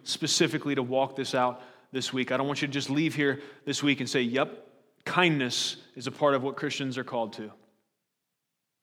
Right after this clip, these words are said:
Mental assent. Let's, let's make it real. I want to challenge you this week to be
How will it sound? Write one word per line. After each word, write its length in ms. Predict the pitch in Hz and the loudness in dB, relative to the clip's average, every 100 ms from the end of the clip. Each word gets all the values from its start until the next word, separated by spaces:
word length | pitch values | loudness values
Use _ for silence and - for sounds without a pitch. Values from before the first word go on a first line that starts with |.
| _ _ _ _ - | _ _ _ _ -6
Mental 340 | 127 131 131 | -4 -2 -2
assent. 480 | 117 - 120 117 - - _ - | -2 -4 -6 -8 -14 -20 _ -8
Let's, 280 | 131 - - | -8 -8 -8
let's 200 | 151 139 | -6 -4
make 220 | 156 139 131 | -2 -2 -4
it 100 | 120 | -6
real. 200 | 123 113 - - - | -8 -8 -12 -20 0
I 80 | 131 | 4
want 340 | 156 160 143 | 4 4 2
to 60 | - | -4
challenge 400 | - 170 165 160 | 0 2 2 2
you 60 | |
this 180 | 151 139 | 0 0
week 320 | 143 135 - | -2 -2 -6
to 80 | - | -10
be 320 | 131 147 147 | -4 -4 -4